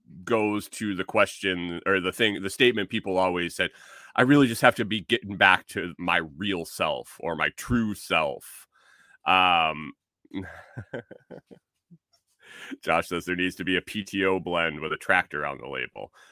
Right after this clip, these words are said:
Attention scrambling, attention scrambling. You need the P T O blend. Find yourself a farmer who wants to sell the P T O blend.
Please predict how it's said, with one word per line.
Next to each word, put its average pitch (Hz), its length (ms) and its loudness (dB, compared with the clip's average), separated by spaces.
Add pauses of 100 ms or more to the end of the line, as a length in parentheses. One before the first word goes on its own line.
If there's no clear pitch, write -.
(140)
Attention 156 380 4
scrambling, 120 680 4 (160)
attention 113 420 0
scrambling. 85 720 2 (380)
You 101 180 -2
need 107 220 0
the 95 80 -6
P 110 180 -4
T 98 280 -6
O 101 200 0
blend. 76 560 -8 (260)
Find 104 280 0
yourself 104 300 -2
a 107 60 -8
farmer 85 720 2
who 101 140 -4
wants 85 400 -4
to 92 100 -10
sell 78 300 -4
the 78 100 -10
P 80 180 -10
T 80 240 -6
O 82 220 -4
blend. 65 480 -10